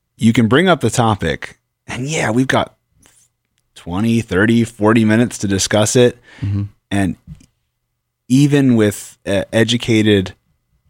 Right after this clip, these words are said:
Speaker 1: thoughts and opinions, like, we could still run out of time and not cover it all.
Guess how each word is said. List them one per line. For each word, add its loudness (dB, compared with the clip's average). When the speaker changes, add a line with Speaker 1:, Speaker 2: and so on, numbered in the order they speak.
Speaker 1:
thoughts -2
and 0
opinions, 0
like, -4
we 2
could -2
still 0
run 2
out 0
of -6
time -2
and -4
not -4
cover -4
it -6
all. -12